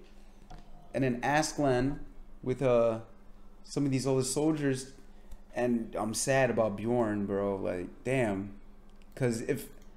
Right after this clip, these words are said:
if Askeladd is saying Bjorn's gonna die, he's probably gonna, he's definitely gonna die.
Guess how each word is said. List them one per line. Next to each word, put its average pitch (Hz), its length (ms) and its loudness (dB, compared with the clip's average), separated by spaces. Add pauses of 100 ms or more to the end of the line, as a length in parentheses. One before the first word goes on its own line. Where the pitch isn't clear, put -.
(240)
if 139 180 -2
Askeladd 202 540 8
is 175 180 6
saying 170 240 4
Bjorn's 135 300 4
gonna 139 160 2
die, 123 260 6
he's 120 120 0
probably 120 240 0
gonna, 107 140 -2
he's 113 180 -6
definitely 104 340 -4
gonna 92 140 -6
die. - 200 -10